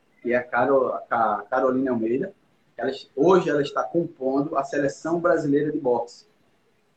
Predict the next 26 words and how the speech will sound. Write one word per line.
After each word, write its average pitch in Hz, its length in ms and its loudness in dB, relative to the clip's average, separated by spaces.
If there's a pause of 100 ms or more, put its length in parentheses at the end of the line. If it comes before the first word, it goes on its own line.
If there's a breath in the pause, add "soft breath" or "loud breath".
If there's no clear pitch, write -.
(200)
Tá? 113 160 -8 (140)
Desde 143 260 4
setembro 135 540 -2
ela 123 80 0
recebeu 120 420 -8 (100)
a 110 100 -4
convocação, 113 920 -10
está - 240 -10
morando 139 520 2
lá 120 360 0 (340)
em 117 60 -12
São 143 200 -2
Paulo, 113 360 -2
em 120 40 -12
Santa 123 220 -18
Amaro, 107 320 -6 (600)
graças 113 280 -4
a 117 80 -2
Deus, 110 360 -4 (240)
tá? - 200 -8 (380)
Está - 180 -6
compondo 151 1000 0
a 123 160 -4
seleção 143 520 -4
olímpica 143 340 -4
permanente, 147 600 -2